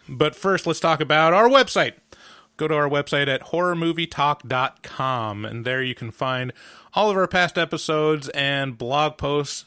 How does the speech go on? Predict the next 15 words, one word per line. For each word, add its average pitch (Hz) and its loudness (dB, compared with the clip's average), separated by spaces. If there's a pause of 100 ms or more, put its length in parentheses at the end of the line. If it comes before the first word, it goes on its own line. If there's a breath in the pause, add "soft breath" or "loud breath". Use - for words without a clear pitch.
related 131 -4
to 135 -4
horror 135 -4
movies 131 -4 (640 loud breath)
and 131 -2
links 127 -4
to 143 -6
our 139 0
social 160 -2
media. 175 -2
Follow 139 0
us 147 -6
on 143 -2
social 147 -4
media. 156 0